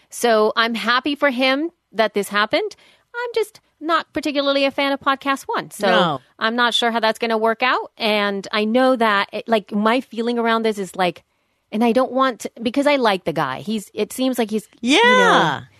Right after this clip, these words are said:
Speaker 2: I do too.
Speaker 1: he's got a lot of drive. I like, I like
Speaker 2: I thought you were
Speaker 1: his
Speaker 2: gonna say he's
Speaker 1: thinking.
Speaker 2: got a
Speaker 1: He
Speaker 2: lot
Speaker 1: took
Speaker 2: of drama.
Speaker 1: chance. No,
Speaker 2: Anytime someone says
Speaker 1: it's
Speaker 2: he's
Speaker 1: just
Speaker 2: got
Speaker 1: that
Speaker 2: a
Speaker 1: I
Speaker 2: lot of dr-,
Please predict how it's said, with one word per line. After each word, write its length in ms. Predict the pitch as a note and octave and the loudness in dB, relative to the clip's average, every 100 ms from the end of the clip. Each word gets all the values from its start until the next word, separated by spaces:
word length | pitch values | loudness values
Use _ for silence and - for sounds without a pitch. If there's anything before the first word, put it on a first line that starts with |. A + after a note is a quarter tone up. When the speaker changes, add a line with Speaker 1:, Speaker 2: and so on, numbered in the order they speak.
| _ - | _ -4
Speaker 2:
I 140 | G#3 | -2
do 120 | C4+ D#4 | 0 -2
too. 580 | - D4 F4 G#3+ C#3 C4 | 0 2 2 2 0 -4
Speaker 1:
he's 140 | C4 | -2
got 120 | D4 | 0
a 60 | C#4 | 2
lot 200 | C4 B3+ | 2 0
of 120 | G#3 | -2
drive. 600 | G3+ G3+ G3 G3 G3 F#3 | 0 0 2 0 0 -2
I 100 | F#3 | -2
like, 360 | F#3 G#3+ G#3+ - | 0 -2 -2 -6
I 100 | G3+ | -4
like 220 | A#3 A#3+ | 0 0
Speaker 2:
I 40 | A3+ | 2
thought 140 | C#4+ | 0
you 80 | C#4+ | 2
were 80 | C#4+ | 2
Speaker 1:
his 60 | |
Speaker 2:
gonna 80 | D4 | 2
say 60 | B3 | 0
he's 80 | G#3+ | 0
Speaker 1:
thinking. 140 | A3 | 2
Speaker 2:
got 60 | G#3 | 2
a 60 | |
Speaker 1:
He 40 | G3+ | 2
Speaker 2:
lot 80 | |
Speaker 1:
took 80 | F#3+ | 2
Speaker 2:
of 20 | E3+ | 2
drama. 360 | F#3+ F#3 F3+ | 0 2 0
Speaker 1:
chance. 240 | E3 - - - F#4 - - D4+ - - E4+ _ - A#3+ | -2 -6 -16 -4 -2 -2 -4 -4 -4 -4 -4 _ -8 0
No, 260 | C4 C#4 | 4 6
Speaker 2:
Anytime 360 | C#4+ C#4 - D#4+ | 6 6 4 0
someone 200 | D4 C#4 | -2 0
says 120 | C4+ | 0
Speaker 1:
it's 80 | A#3+ | 2
Speaker 2:
he's 100 | D4+ | 4
Speaker 1:
just 100 | C4+ | 4
Speaker 2:
got 80 | C#4 | 4
Speaker 1:
that 80 | |
Speaker 2:
a 20 | A#3+ | 4
Speaker 1:
I 20 | |
Speaker 2:
lot 120 | A#3+ | 2
of 80 | G3+ | -2
dr-, 320 | - G#3+ G#3+ | 0 0 0